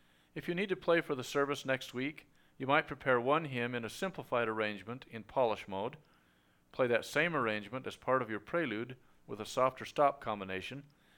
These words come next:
and play the rest of the hymns, the prelude and the postlude, in shortcut mode.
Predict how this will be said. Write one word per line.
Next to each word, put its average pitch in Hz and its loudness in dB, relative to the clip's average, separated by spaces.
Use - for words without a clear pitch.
and 123 -10
play 175 2
the 156 0
rest 160 2
of 135 -4
the 123 -2
hymns, 113 -6
the 110 -10
prelude 127 0
and 135 -2
the 147 -8
postlude, 117 -4
in 131 -6
shortcut 131 0
mode. 90 -6